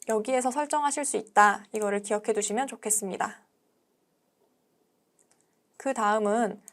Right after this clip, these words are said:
텍스처라고 하는 질감. 이렇게 렌더링을 구성하는 크게는 네 가지,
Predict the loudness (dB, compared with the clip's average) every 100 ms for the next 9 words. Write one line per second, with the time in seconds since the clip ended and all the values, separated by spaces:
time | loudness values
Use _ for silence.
0 | -20 -14 -6 -4 0 4 6 6 2 2
1 | 0 -2 -4 0 2 4 4 0 -18 _
2 | _ _ -20 -20 _ 0 0 2 2 4
3 | 0 -6 _ _ -2 0 2 2 2 -2
4 | -2 0 2 2 2 0 -4 _ _ _
5 | _ _ _ -20 -20 _ _ _ _ -20
6 | -20 _ -8 2 2 2 2 2 2 0
7 | -2 -6